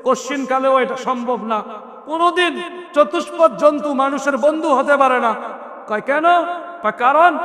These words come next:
কোন মানুষ যদি ভালো আমল করে তাহলে সে জান্নাতে যাবে, তার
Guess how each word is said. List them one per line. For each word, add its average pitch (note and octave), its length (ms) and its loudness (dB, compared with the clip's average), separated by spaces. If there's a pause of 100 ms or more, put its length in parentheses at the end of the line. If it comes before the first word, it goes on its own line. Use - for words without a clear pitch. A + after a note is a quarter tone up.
(220)
কোন C#4 180 -2
মানুষ C#4+ 320 0 (140)
যদি E4 200 -2
ভালো B3 280 4
আমল D#4 380 2
করে C#4+ 300 2 (300)
তাহলে C#4 300 2
সে C4 220 0
জান্নাতে F4 520 0
যাবে, E4 320 2 (340)
তার C#4 160 4